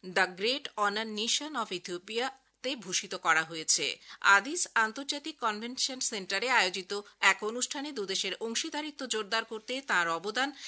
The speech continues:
এবং এক দূরদর্শী আন্তর্জাতিক রাষ্ট্রনেতা হিসেবে নেতৃত্বদানের স্বীকৃতি স্বরূপ তাকে সম্মান প্রদান করা হয়। গড়ে তোলার জন্য শ্রী মোদীকে এই সম-, সম্মানে ভূষিত করা হয়। প্রধানমন্ত্রী মোদীকে প্রদান করা হয়েছে এই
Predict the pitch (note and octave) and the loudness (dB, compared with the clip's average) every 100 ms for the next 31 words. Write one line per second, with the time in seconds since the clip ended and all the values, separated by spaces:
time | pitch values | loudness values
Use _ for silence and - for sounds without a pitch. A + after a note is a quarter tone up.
0 | - G#3 G3+ - G3 G3 - A#3+ C4 C#4+ | -6 -4 0 6 6 4 -2 -6 -4 -2
1 | - D4+ - A3 A3+ D#4 D#4 - C#4+ G#3 | -2 0 4 4 2 -4 -6 -8 -2 2
2 | G#3+ - B3+ B3 B3+ - G#3+ B3 B3+ C4 | 2 0 -4 -6 -8 -4 -4 -2 -2 -2
3 | G#3 A#3+ A3+ B3+ A#3+ A#3 - A3+ A3+ A3 | -4 -4 -8 -6 -4 -2 -2 -4 -8 -8
4 | A#3 A#3+ B3 C#4 - - - G#3 G#3 B3 | -6 -4 -6 -6 -10 -10 2 2 2 -2
5 | - A3 G#3 A3 G#3 F#3+ F#3 E3+ D#3 D3 | -4 -2 -2 -4 -4 -2 0 0 0 0
6 | D#3+ D3 - - - - F3+ G#3 B3 - | 0 0 -2 -16 -16 -14 -4 0 2 0
7 | E4+ E4+ E4 A#3 G3 C4 - A3+ G#3+ G3+ | -4 -4 -2 -2 -2 -4 -4 -4 -8 -8
8 | C#4 - F#3+ - G3+ F3+ _ _ - G#3+ | -8 -6 -4 -4 -6 -10 _ _ -4 -2
9 | G#3 E3+ G#3 D4 A3 G3 G#3 F3 D#3 D3+ | 0 -2 -2 -6 -4 -6 -6 -2 0 0
10 | - E3 C#3 - - - - - - A#3+ | 0 0 2 0 -8 -16 -14 -16 -2 0
11 | D4 F#4 G4 F#4+ E4+ C#4 C#4 C#4 C4 G#3+ | 2 0 -2 -2 -2 -2 -2 -4 -2 -4
12 | A3+ A3 A3 A3 A#3 A#3 F4+ - _ - | -2 2 2 0 -2 -2 -2 -4 _ 0
13 | G3 | 0